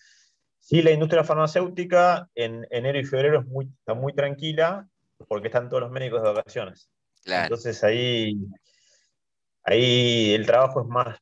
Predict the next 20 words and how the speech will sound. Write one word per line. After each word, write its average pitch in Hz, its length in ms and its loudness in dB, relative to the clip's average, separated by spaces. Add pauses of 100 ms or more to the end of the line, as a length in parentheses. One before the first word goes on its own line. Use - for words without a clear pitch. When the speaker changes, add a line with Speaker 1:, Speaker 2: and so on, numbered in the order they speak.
Speaker 1:
pesa-, 113 340 -2
pensar 107 300 -2
a 123 40 2
largo 120 320 4
plazo, 143 360 0
lo 107 120 -8
que 95 60 -4
hablábamos 110 420 -4
antes, 131 540 -10 (220)
ahí 92 160 -4
donde 92 160 0
uno 82 140 -2
se 101 120 -16
Speaker 2:
Exacto. 95 60 -16
Speaker 1:
siente 113 400 0
y 95 220 -4 (160)
proyecta 104 480 0
el 98 80 2
año, 92 240 -2
¿no? 180 260 -6